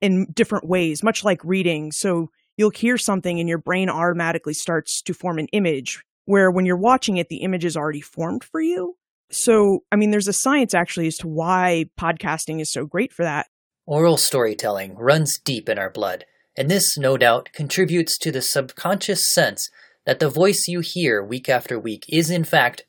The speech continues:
Speaker 2: of your tribe, a trusted friend. And by the way, Liz's show also deserves a place in the history of our genre for being the first interview show.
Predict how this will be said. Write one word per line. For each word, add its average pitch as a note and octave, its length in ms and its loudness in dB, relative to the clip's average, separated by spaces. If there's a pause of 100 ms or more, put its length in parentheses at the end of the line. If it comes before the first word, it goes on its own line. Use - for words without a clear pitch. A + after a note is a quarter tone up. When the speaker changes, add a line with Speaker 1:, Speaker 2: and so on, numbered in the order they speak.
Speaker 2:
of E3 260 2
your D3+ 180 0
tribe, A2+ 600 0 (360)
a - 80 -8
trusted - 500 -2
friend. - 340 -6 (1000)
And D3 100 0
by A#3 160 8
the F#3 100 4
way, D3 280 4 (100)
Liz's G3 360 4
show C3+ 320 2
also G3+ 360 6
deserves B2+ 400 0
a C3 60 -6
place B2+ 420 0
in C#3+ 140 -6
the B2+ 60 -4
history D3 380 2
of B2 100 2
our A#2+ 160 4
genre B2 540 0 (320)
for E3+ 140 8
being A3 280 2
the F#3 80 4
first G3+ 440 2
interview B2+ 600 0
show. G2+ 380 -4